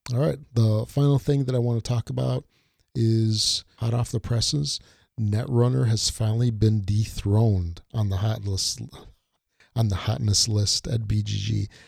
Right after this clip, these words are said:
This is something that really surprised me. I just noticed this today. I don't know if anybody else noticed this, but they've been dethroned. Netrunner is now number two on the hotness list, and number one is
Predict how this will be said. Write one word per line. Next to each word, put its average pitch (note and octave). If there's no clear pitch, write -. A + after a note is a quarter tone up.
This A#2
is -
something B2
that A2+
really A#2
surprised A2+
me. G2
I G2
just G2+
noticed G#2+
this G#2
today. G#2+
I G2
don't G2+
know G2
if F#2
anybody G2
else G2
noticed G2
this, G2+
but A#2+
they've A#2+
been B2
dethroned. A2+
Netrunner A2
is G2
now G#2+
number A2+
two B2
on A#2
the A2+
hotness G#2
list, G2+
and G2+
number G#2+
one A#2
is G#2